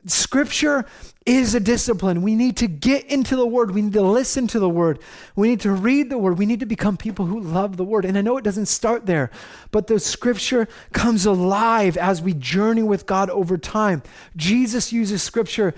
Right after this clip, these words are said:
to defeat the lies of the enemy. Jesus preaches the word. The word is the living word of God. Brothers and sisters, this is the foundation of all that we believe. It rests on the authority of the word.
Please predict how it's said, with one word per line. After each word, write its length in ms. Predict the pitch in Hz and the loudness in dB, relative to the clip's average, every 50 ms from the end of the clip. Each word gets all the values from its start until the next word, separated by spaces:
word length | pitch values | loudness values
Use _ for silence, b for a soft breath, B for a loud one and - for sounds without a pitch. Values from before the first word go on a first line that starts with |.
| B B B B | B B B B
to 100 | - - | -2 0
defeat 440 | 196 202 196 - - - 240 240 233 | 2 2 0 0 -2 -2 -2 -2 0
the 80 | 247 233 | 0 2
lies 360 | 208 208 185 190 208 208 170 | 2 2 2 2 0 0 0
of 100 | 190 170 | 0 0
the 140 | 202 190 - | -2 -2 -2
enemy. 360 | - 202 208 196 185 165 135 B B B B - | 0 0 0 2 0 0 -2 B B B B -6
Jesus 400 | - 208 240 220 202 208 - - | -2 0 0 0 0 0 -2 -4
preaches 560 | - - - - 240 254 220 - 254 240 190 | -6 -6 -2 0 0 0 0 -2 -4 -4 -2
the 100 | 208 226 | 0 0
word. 180 | 202 196 190 175 | 2 2 2 0
The 80 | 190 | 0
word 380 | 185 175 180 214 233 247 262 254 | -2 -2 0 0 2 2 2 0
is 140 | 240 190 - | 0 -2 0
the 100 | - 208 | 0 0
living 460 | 190 196 214 233 233 247 233 208 202 | 2 2 2 2 0 0 -2 -2 0
word 160 | 226 220 208 | 0 0 -2
of 100 | 185 170 | -2 -2
God. 300 | - 214 196 190 165 131 B B B B B B | 0 0 2 2 0 -2 B B B B B B
Brothers 260 | - 233 240 220 214 185 | -2 0 0 2 0 0
and 140 | 180 180 | -2 -2
sisters, 340 | - 226 202 - 196 170 156 | -2 -2 -2 -2 -4 -4 -2
this 220 | - 233 185 - - | -2 -2 -2 -4 -4
is 60 | 165 | -4
the 100 | 170 147 | -4 -4
foundation 720 | - - 170 165 165 160 151 196 226 247 196 - 214 185 | -2 -2 -2 0 0 0 2 2 2 2 0 -2 -2 -2
of 100 | 175 170 | -2 -2
all 260 | - - 185 202 226 220 | 0 0 2 2 2 2
that 120 | 220 190 | 0 0
we 140 | 180 185 185 | -2 -2 -2
believe. 400 | 160 160 170 170 202 226 208 170 | -2 0 0 2 2 2 2 0
It 100 | 180 170 - | 0 -2 -4
rests 520 | 190 170 156 170 220 208 226 214 - - 208 | -6 -10 -4 -2 0 0 0 0 -2 -2 -2
on 120 | 190 180 | -2 0
the 140 | 170 170 170 | 0 0 0
authority 460 | 165 - - 202 208 214 208 185 185 | 0 -2 -4 -2 0 0 2 2 0
of 80 | 175 156 | 0 -2
the 60 | 165 | -4
word. 380 | 151 151 175 196 208 185 147 | -4 -2 -2 0 0 0 0